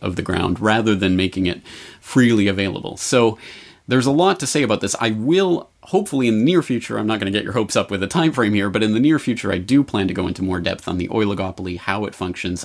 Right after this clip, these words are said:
artificial scarcity, all of that. But yes, I mean, I think when we look at the example of the U S, there are people like Lindsey Williams who claim there's enough oil in Prudhoe Bay up in Alaska, uh, to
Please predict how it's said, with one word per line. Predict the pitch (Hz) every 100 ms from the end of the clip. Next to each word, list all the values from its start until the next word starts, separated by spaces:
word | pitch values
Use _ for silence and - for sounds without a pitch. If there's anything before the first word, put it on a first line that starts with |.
| -
artificial | 107 101 92 - 90
scarcity, | - 95 - 87 87 -
all | 107 101
of | 92
that. | 92 90 - - - - - -
But | 160
yes, | 175 98 -
I | 113
mean, | 117
I | 107
think | 135 120 117
when | 113
we | 110
look | 113 107
at | 101
the | 101
example | 101 107 92 98 95 - -
of | 95 98
the |
U | 101 107
S, | 135 - -
there | 95
are |
people | 95 104 95
like | 90
Lindsey | 110 107 104
Williams | 123 135 123 113
who | 107
claim | - 104 101
there's | 95 95
enough | 101 110 -
oil | 104 104 95
in | 95 -
Prudhoe | - 110 101 90
Bay | 120 120 113 - - - -
up | 95
in | -
Alaska, | 98 110 - 113 104 98 -
uh, | 90 85 -
to | 90 85